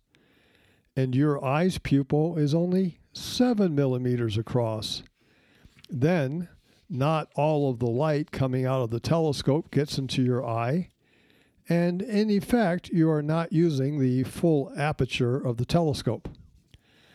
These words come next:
And remember this, for a given telescope, the lower the magnification, the larger the beam of light called the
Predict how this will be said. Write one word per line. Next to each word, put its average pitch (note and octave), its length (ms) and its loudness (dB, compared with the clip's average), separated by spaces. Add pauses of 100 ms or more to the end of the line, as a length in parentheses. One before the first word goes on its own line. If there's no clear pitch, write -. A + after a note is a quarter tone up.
(800)
And A2+ 160 0
remember C3 500 0
this, D#3+ 440 0 (380)
for C#3 400 2
a C#3 300 0 (160)
given C3 380 0
telescope, E3+ 720 2 (440)
the C3 60 -2
lower C#3+ 920 0
the C3+ 100 2
magnification, D#3 1120 0 (160)
the C3 80 2
larger C3+ 1000 0
the B2+ 100 2
beam C3 300 0
of D3 120 -2
light E3+ 380 0
called B2 360 -2
the C3+ 220 2